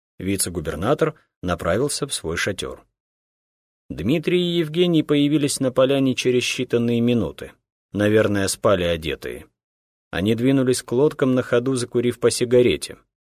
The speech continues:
Витёк последовал следом, держа помповое ружьё на плече.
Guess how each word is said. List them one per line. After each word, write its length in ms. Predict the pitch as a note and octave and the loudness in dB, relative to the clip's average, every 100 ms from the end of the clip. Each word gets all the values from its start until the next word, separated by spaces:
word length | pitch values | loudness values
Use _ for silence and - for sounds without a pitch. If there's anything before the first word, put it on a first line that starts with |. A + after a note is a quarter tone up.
| _ - | _ -10
Витёк 420 | D#2 F#2 F3 D#3 | -6 -2 -2 -2
последовал 580 | G2 - G2 F2 D2 D2 | -4 -4 -4 -4 -4 -4
следом, 580 | - A#2 F3 D#3+ D3+ - _ _ | -4 0 2 2 0 -4 _ _
держа 440 | - F#2 F#2 B2+ E3+ | -8 -4 -2 0 0
помповое 680 | - A2+ C#3+ C#3 C3 C3 B2 | 0 0 2 0 4 4 4
ружьё 360 | F#2 F2+ F2 | 0 -4 -4
на 100 | F#2+ | -4
плече. 500 | F#2 F#2 E2 D2 C2+ | -6 -6 -6 -8 -8